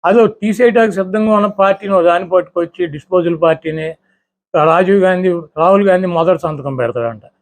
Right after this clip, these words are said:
ఎక్కడ పెడతాడు మొదటి సంతకం? ఎక్కడ పెడతాడు? ఆ ఎంపీ కూడా కాడు.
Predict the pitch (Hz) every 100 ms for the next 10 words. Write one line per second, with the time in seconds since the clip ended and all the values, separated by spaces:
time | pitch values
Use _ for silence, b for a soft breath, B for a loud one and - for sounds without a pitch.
0 | _ 175 170 214 214 202 196 190 180 180
1 | 170 185 170 165 175 170 156 _ _ _
2 | _ _ _ _ _ _ _ _ _ _
3 | _ - 170 240 233 185 165 139 135 143
4 | _ _ _ - 180 185 208 233 226 226
5 | 196 175 151